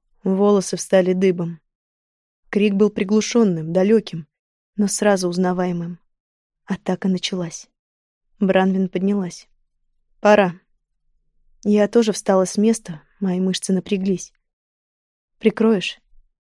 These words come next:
Она только взглянула на меня тёмными, холодными глазами. «Что ж, не слишком обнадёживающе,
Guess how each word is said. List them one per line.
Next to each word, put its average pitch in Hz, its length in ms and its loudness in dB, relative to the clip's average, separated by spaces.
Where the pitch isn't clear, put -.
Она 202 260 2
только 196 240 0
взглянула 208 460 4
на 190 100 2
меня 185 260 0
тёмными, 214 480 2
холодными 180 540 0
глазами. 180 520 -6
«Что - 400 -2
ж, - 220 -8
не 202 200 2
слишком 202 480 0
обнадёживающе, 190 920 -4